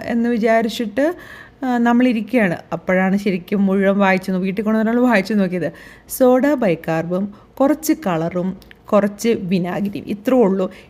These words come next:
ഇത് നമ്മൾ ഭയങ്കര സോഫിസ്റ്റിക്കേറ്റഡ് സെറ്റൊന്നും മേടിക്കണ്ട.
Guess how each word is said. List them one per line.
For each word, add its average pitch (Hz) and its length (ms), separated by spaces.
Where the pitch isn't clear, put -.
ഇത് 208 240
നമ്മൾ 226 200
ഭയങ്കര 214 380
സോഫിസ്റ്റിക്കേറ്റഡ് 202 840
സെറ്റൊന്നും 196 440
മേടിക്കണ്ട. 175 420